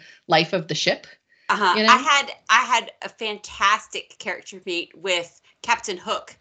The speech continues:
Speaker 2: outside the kids club one day. He was i-, in the, in the kids club doing a thing and was leaving the kids club and saw me, and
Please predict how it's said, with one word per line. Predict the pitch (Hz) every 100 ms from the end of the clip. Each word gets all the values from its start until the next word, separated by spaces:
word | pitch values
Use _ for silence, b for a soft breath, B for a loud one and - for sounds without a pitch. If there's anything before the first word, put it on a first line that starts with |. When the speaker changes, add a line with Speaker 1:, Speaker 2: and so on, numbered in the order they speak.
| _ _ _ 196
Speaker 2:
outside | 220 196 202 -
the | 214
kids | 208 180
club | - 180 170
one | 175 180
day. | 175 165
He | 202
was | 180 180 _ _ _ _ -
i-, | 196
in | 220 214
the, | 208 -
in | 196
the | 214
kids | 220 -
club | 196 170
doing | 190 185 180
a | 175 170 _ -
thing | 180 170 160 b b -
and | 175
was | 170 165
leaving | 196 240 220
the | 170
kids | 196 185
club | - 165 151 - b b b -
and | 170
saw | - 214 196 208
me, | 208 202 196 196 -
and | 190 190 175 170 165